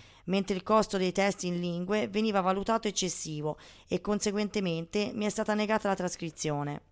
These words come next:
I testi in lingua necessitano di trascrizione in braille. È indispensabile conoscere l'esatta grafia delle parole. Ho bisogno di poter avere sotto le mani il libro. Così, armatami di pazienza, ho iniziato per mio conto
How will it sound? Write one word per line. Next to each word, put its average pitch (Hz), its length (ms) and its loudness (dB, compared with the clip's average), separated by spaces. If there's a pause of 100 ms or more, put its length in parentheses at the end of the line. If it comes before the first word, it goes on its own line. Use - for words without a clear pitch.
(420)
I 185 100 -4
testi 262 380 2
in 190 140 2
lingua 175 360 0
necessitano 226 540 2
di 196 80 0
trascrizione 190 680 -2
in 185 100 2
braille. 147 480 0 (360)
È - 80 -4
indispensabile 208 880 0
conoscere 180 480 -2
l'esatta 175 420 0
grafia 185 520 0
delle 170 200 0
parole. 151 500 0 (340)
Ho 175 100 0
bisogno 214 400 2
di 202 100 -2
poter 190 240 0
avere 202 300 2
sotto 180 400 -2
le 175 100 0
mani 196 500 0
il 175 120 -2
libro. 151 460 -4 (840)
Così, 247 520 2
armatami 190 580 2
di 170 100 -2
pazienza, 175 800 0
ho - 80 0
iniziato 202 560 0
per 185 180 -2
mio 208 200 0
conto 165 480 -2